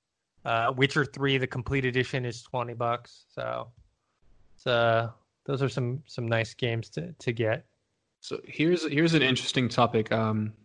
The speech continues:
Speaker 2: I don't know if you saw, I, I sent you the link to this, but, uh, two K Games,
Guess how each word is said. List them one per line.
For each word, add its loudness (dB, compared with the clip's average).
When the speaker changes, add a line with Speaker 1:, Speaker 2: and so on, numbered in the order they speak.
Speaker 2:
I 2
don't 2
know 4
if -2
you -2
saw, 2
I, 2
I -2
sent -4
you -4
the 0
link 0
to -2
this, -2
but, 0
uh, 4
two 6
K 4
Games, 4